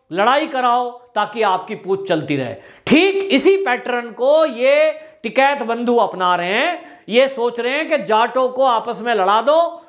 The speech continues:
गांव-गांव वालों को आपस में लड़ा दो, भाई को भाई से लड़ा दो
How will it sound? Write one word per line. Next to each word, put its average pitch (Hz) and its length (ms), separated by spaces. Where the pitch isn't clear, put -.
गांव-गांव 247 600
वालों 240 300
को 247 140
आपस 220 340
में 233 120
लड़ा 214 280
दो, 349 380
भाई 208 360
को 269 220
भाई 214 320
से 262 120
लड़ा 226 280
दो 330 480